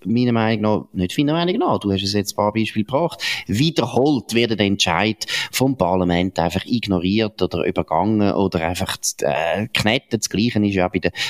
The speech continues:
Tabak-, äh, Verbotswerbung, oder, wo er, wo er auch wieder viel weiter geht als das, was eigentlich das Volk entschieden hat. Also Daniel Berset ist ein Künstler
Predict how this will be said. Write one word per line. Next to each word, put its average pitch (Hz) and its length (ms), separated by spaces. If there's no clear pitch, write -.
Tabak-, 175 520
äh, 95 360
Verbotswerbung, 98 1160
oder, 98 180
wo 98 120
er, 95 260
wo 98 120
er 95 140
auch 113 180
wieder 101 340
viel 170 460
weiter 175 340
geht 131 420
als 110 200
das, 113 240
was 104 120
eigentlich 98 220
das - 80
Volk 110 380
entschieden 110 440
hat. 104 160
Also 95 180
Daniel 104 220
Berset 101 360
ist 90 100
ein 92 120
Künstler 151 580